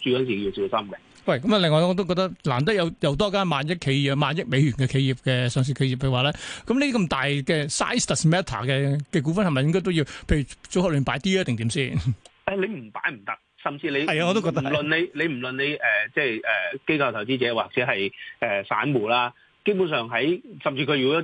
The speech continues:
Speaker 1: 要係喺個指數上面或者其他，呃，嘅一啲，呃，基金上面，佢要反映返相關嘅一啲，呃，變化，咁好正常，你一定要有喺度。咁呢個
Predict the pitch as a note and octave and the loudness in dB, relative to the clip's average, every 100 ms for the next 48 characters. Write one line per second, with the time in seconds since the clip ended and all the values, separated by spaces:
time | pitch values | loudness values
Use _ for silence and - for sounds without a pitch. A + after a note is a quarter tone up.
0 | - C#3 C#3 C3+ B2 G#2 A#2+ D3 B2 B2+ | -4 -2 -2 0 -2 0 -2 -2 -2 0
1 | D#3 B2+ A#2+ A2+ A2 G#2+ A2+ D3 A2+ G2 | 2 0 0 0 -2 -4 -2 -2 -2 -2
2 | D3 C#3+ - - - G2+ G2 G2+ C3 A#2 | 0 -2 -6 -10 -2 0 0 0 0 2
3 | A#2 B2+ C#3 C#3+ C#3+ C#3+ C#3+ A#2+ F#2+ - | 2 0 2 2 4 4 2 2 0 0
4 | D3+ C#3+ C3+ B2+ G#2 G2+ D3 C3+ C3 A2 | 0 0 -2 -4 -6 -2 2 2 0 -4
5 | D3 C#3+ C#3+ D3 C#3+ D3 C#3 C#3 B2 C3 | -6 -6 -2 -2 -2 -4 -2 -2 -2 0
6 | A#2+ A#2 C#3 C3+ C3+ - - - G#2 G2+ | 0 2 4 4 2 -6 -14 -2 0 2
7 | B2+ B2+ C3 A2+ A2 A#2+ D#3+ - - - | 0 0 0 0 -2 -4 -8 -10 -4 0
8 | F#3+ D#3 C#3+ G2 G#2+ C3 E3+ F#3+ D#3+ A#2+ | 0 0 -2 -2 -2 -4 -2 -4 -2 -2
9 | A#2+ A2 A#2 B2 A#2+ G#2+ D3+ A#3 G3 | 0 0 -2 -2 -2 -2 2 2 2